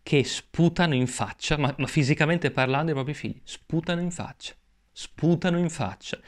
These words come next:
Non sto scherzando. Genitori, eh? Genitori che sputano in faccia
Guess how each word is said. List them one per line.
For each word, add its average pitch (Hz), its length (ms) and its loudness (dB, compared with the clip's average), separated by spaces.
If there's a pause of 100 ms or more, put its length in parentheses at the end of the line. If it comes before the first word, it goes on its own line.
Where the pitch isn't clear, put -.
(180)
Non 120 180 4
sto 117 420 -2 (140)
scherzando. 104 800 -2
Genitori, 139 720 6
eh? 127 220 2 (140)
Genitori 123 760 0 (520)
che - 100 -10
sputano 135 680 0 (160)
in 120 140 0
faccia - 460 -6